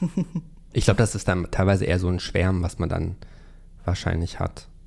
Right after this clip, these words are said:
Und mit wie vielen Jahren, du hattest ja schon gesprochen, dass du eine längere On-Off-Beziehung hattest, wo du sagtest, dass dir die auch nicht so ganz, äh, gut tat. War das die Person, wo du dann sagen würdest, das war das erste Mal, wo du Liebe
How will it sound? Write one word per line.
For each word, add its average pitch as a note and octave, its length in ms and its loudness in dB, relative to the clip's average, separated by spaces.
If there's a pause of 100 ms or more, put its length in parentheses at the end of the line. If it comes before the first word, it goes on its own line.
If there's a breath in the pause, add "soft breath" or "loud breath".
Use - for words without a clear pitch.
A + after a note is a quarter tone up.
(600 loud breath)
Und G2+ 240 4
mit G2 160 2
wie A2+ 80 6
vielen C3+ 180 6
Jahren, A#2+ 260 6
du G#2 60 8
hattest G2+ 180 4
ja A2 60 4
schon G#2+ 160 2
gesprochen, A2 340 2
dass - 140 4
du G#2 80 0
eine G#2 100 6
längere G#2 380 4
On-Off-Beziehung A#2 720 2
hattest, A#2 340 4
wo G#2+ 60 4
du G#2 80 4
sagtest, G2+ 380 2
dass G2 120 2
dir G#2 100 0
die G2+ 140 4
auch G2 60 4
nicht G2+ 160 2
so - 100 -2
ganz, F#2+ 320 0
äh, G#2 80 2
gut B2+ 300 0
tat. C3+ 420 2
War G2 120 4
das A#2 200 2
die A#2+ 120 -2
Person, A#2 540 4 (500 loud breath)
wo G#2 120 4
du G#2+ 160 6
dann G2+ 200 4
sagen G#2 260 4
würdest, G#2+ 240 4
das F#2 160 2
war G2 120 6
das G2+ 140 2
erste G2+ 320 2
Mal, G2+ 240 4
wo G#2 80 4
du G2+ 100 6
Liebe C3 480 4